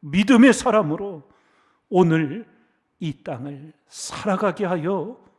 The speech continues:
주시옵소서. 만나를 내려주시되 어제의 만나로 오늘을 살지 않게 하시고, 오늘은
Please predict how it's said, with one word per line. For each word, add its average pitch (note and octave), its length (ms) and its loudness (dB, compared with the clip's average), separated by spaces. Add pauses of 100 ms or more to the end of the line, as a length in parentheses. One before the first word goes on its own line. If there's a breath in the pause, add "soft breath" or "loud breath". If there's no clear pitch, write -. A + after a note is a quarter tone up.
(200)
주시옵소서. F#3 1080 0 (1120 soft breath)
만나를 F3 720 2
내려주시되 D#3 920 -8 (760)
어제의 F#3 500 4
만나로 G#3 600 0
오늘을 A#3+ 400 0
살지 A3+ 480 -12
않게 F#3 320 -14
하시고, - 520 -20 (1200)
오늘은 E3 720 0